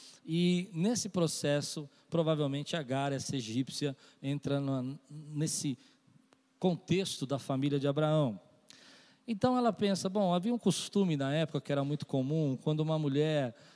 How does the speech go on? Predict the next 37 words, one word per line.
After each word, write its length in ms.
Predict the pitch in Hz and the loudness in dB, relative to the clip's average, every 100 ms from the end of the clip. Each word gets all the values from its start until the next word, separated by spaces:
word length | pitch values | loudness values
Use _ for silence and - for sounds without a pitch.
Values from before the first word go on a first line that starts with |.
| _ | _
eh, 520 | 127 135 135 123 123 - _ | -6 -2 -2 -2 -4 -8 _
estava 600 | 120 - 147 143 127 110 - | -12 -6 -2 -2 -4 -6 -4
casada 680 | 156 131 117 151 151 127 | -2 -2 -2 0 -2 -2
e 60 | 123 | -4
ela 120 | 135 | -2
não 140 | 147 156 | -2 -2
podia 340 | 147 135 156 | -4 -2 -2
gerar 400 | 131 139 139 139 | -2 -2 -2 -4
filhos, 560 | - - 156 170 127 113 | -6 -6 -2 0 0 -2
não 100 | 139 | -4
podia 280 | 147 147 | -4 -4
dar 140 | 143 143 | -4 -4
descendentes 1160 | 135 175 - 170 143 120 156 185 170 - 123 | -2 -4 -2 -4 -4 -2 0 0 -2 -4 -6
ao 100 | 123 | -6
seu 300 | 123 - 143 | -6 -2 -2
marido, 600 | 131 120 117 160 165 120 107 - - - | 0 -4 -2 0 0 -2 -12 -16 -20 -6
ou 320 | 156 151 139 | 0 0 0
dar 260 | 135 156 147 | 0 0 -2
um 120 | 131 | -4
nome 460 | 120 143 170 151 | -2 0 2 0
à 60 | 123 | -2
sua 220 | - 135 | -6 -8
família, 640 | - 123 113 156 170 123 110 | -6 -4 0 0 0 -2 -6
como 220 | - 127 | -6 -4
ela 180 | 120 113 | -4 -4
diz, 340 | 113 165 151 | -2 0 0
ter 160 | - 156 | -4 -4
uma 140 | 139 | -2
família, 680 | 127 131 120 131 175 160 127 - - - - | -4 -6 -4 2 2 2 0 -6 -14 -20 -4
ela 160 | 196 | -2
poderia 380 | 180 180 160 160 | 0 0 0 0
pegar 280 | 147 147 139 | 0 -2 -2
uma 160 | 143 160 | -2 -4
serva 800 | - - 165 175 151 104 101 92 _ - - - 185 | -4 -2 0 2 0 -2 -8 -12 _ -20 -20 -14 -6
e 160 | 196 | -2
entregar 480 | 196 202 175 151 151 | -2 -2 -2 -2 -2
como, 480 | - 156 156 156 | -4 -4 -2 -2